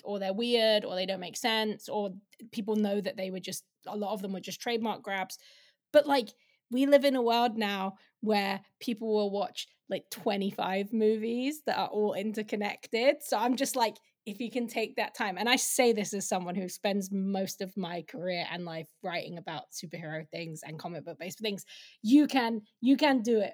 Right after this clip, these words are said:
for a horror franchise. Look, i-, is it gonna be Hellraiser? Probably not. Though I would say, I will argue, I think the first five are worth watching.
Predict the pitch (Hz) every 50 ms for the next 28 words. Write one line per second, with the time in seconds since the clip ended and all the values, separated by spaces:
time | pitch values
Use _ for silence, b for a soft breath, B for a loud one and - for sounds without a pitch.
0 | - - 220 208 196 190 202 196 190 190 190 - 175 185 185 - 202 165 180 b
1 | b b b b 440 480 381 - - - _ _ _ _ _ _ _ 277 - -
2 | - _ - 320 330 294 330 311 311 349 311 311 277 320 302 330 311 294 262 220
3 | 208 - - - - - 330 320 320 320 311 294 240 - 269 277 285 302 285 311
4 | 359 277 - - 320 269 - - - 302 330 349 339 - 277 294 294 233 233 233
5 | 214 - _ _ _ - 233 233 - 330 320 277 277 285 - - 269 254 254 -
6 | - - 220 208 214 208 185 196 175 180 175 170 - - 190 180 - - - -
7 | 156 - -